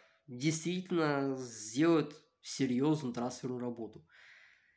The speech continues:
Купит двух-трёх игроков, которые действительно качественно смогут усилить быков. И чемпионская гонка двадцать четыре двадцать пять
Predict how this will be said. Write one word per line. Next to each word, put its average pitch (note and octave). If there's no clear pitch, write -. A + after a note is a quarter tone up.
Купит F#3+
двух-трёх E3
игроков, C#3+
которые E3
действительно C#3
качественно D#3
смогут F3+
усилить D#3+
быков. D3+
И D#3
чемпионская E3+
гонка E3
двадцать D3+
четыре D#3
двадцать D3+
пять G3